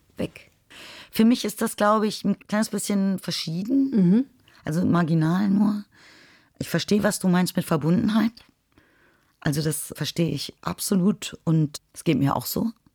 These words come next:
Speaker 1: Mhm.
Speaker 2: Gerade Verbundenheit zu Kollegen,
Speaker 1: Mhm.
Speaker 2: sowohl auf der Bühne als auch in Filmsituationen.
Speaker 1: Mhm.
Speaker 2: Weiß nicht genau, ob ich mich immer mit dem Publikum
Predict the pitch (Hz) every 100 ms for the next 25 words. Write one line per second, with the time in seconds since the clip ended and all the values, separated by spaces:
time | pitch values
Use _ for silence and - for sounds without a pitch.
0 | _ _ - 175 202 - _ _ _ _
1 | _ _ _ _ 147 151 156 143 160 139
2 | 139 135 - 135 135 131 135 135 143 190
3 | 226 _ - 196 165 214 - - 135 143
4 | 143 156 147 - 143 123 156 156 - 143
5 | - 135 - - 131 143 147 131 131 139
6 | - - 247 - _ 196 160 208 - _
7 | _ _ - 202 220 - 180 185 180 165
8 | 170 - - _ 165 170 160 156 156 139
9 | 147 143 - 147 139 131